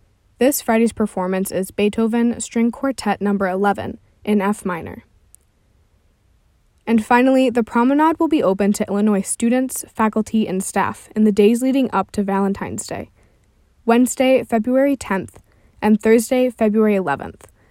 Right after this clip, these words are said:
from eleven A M to one P M by appointment only. For more information, tickets, links, and R S V Ps,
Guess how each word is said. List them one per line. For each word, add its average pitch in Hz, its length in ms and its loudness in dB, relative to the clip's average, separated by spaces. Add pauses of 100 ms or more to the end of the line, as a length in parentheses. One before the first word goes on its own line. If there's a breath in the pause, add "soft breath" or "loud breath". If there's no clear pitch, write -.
(140)
from 226 160 2
eleven 226 440 2
A 226 200 2
M 190 260 0
to 202 160 -4
one 196 280 0
P 208 220 -2
M 165 360 -6
by 208 140 2
appointment 208 440 -2
only. 180 400 -8 (760)
For 233 200 0
more 233 220 6
information, 214 840 0
tickets, 233 560 -2
links, 233 460 0
and 208 100 -2
R 202 140 2
S 220 140 2
V 233 120 -2
Ps, - 460 -8